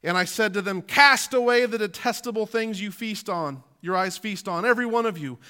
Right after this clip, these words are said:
and do not defile yourselves with the idols of Egypt.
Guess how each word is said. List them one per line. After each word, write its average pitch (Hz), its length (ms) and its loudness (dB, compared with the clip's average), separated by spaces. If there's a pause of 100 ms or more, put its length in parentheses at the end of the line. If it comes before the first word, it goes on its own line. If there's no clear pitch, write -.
(120)
and 196 220 -2
do 262 180 0
not 262 280 2
defile 254 500 4
yourselves 220 560 -2
with 180 100 -10
the 208 140 -6
idols 196 380 0
of 175 120 -6
Egypt. 190 400 -6